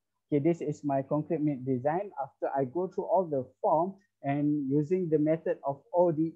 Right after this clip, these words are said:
E, I, I got the, <laughs> uh, the cement is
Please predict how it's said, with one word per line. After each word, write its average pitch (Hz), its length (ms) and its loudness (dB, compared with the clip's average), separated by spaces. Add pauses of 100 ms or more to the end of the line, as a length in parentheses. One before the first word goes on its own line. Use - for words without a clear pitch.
E, 147 320 -2 (400)
I, 160 380 2 (120)
I 156 140 4
got 160 380 2
the, 139 500 -2
<laughs> 165 140 0
uh, 139 260 4
the 139 120 -2
cement 175 420 0
is 135 160 -6